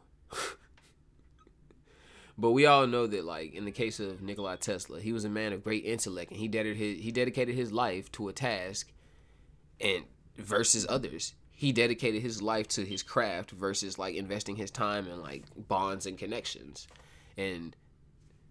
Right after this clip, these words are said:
for those who you don't know, Nick, Tesla got fucked. Tesla, E-, Edison fucked Tesla. Edison promised him a certain sum, and when he came to, like, collect on that, Edison was like, "Oh, you must not have understood our American humor, son."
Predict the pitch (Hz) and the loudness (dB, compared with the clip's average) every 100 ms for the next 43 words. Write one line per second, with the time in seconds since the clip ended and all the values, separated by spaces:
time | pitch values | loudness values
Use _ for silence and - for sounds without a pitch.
0 | - - - - 101 110 104 104 98 104 | -20 -20 -18 -6 2 4 4 0 -2 0
1 | 101 67 52 - - 95 101 113 - - | 0 -2 -10 -14 -14 -6 -2 -2 -4 -20
2 | - 87 85 - 117 101 78 - - - | -20 -18 -8 0 2 2 -4 -6 -10 -10
3 | - - - 127 101 92 - - - 104 | -20 -20 -2 0 0 -2 -10 -8 -2 0
4 | 110 113 113 85 - - - - - - | 2 2 2 -2 -8 -12 -6 -6 -6 -10
5 | - 90 - 69 - - - - - 98 | -6 -4 -6 -10 -16 -20 -20 -20 -6 2
6 | 113 117 120 104 - 110 110 110 - 113 | 4 6 4 2 4 4 4 0 0 0
7 | 104 82 90 - 123 107 101 - 98 104 | 0 -4 0 4 4 4 2 2 2 2
8 | 110 113 95 95 95 107 104 107 110 104 | 0 -2 -4 -4 -2 -4 -2 -2 -2 -2
9 | 98 92 92 87 - 95 98 104 107 104 | -2 -2 -2 -4 -6 -4 -4 -2 -2 0
10 | 107 95 104 - 101 101 107 120 123 156 | 0 0 0 0 -2 -2 -2 0 0 0
11 | 135 120 113 107 110 104 - 104 113 107 | -2 -2 -2 -2 -4 -4 -4 -2 0 0
12 | 92 95 92 - - 104 95 80 - 76 | -2 -4 -6 -8 -8 -6 -6 -6 -8 -8
13 | 73 80 | -16 -18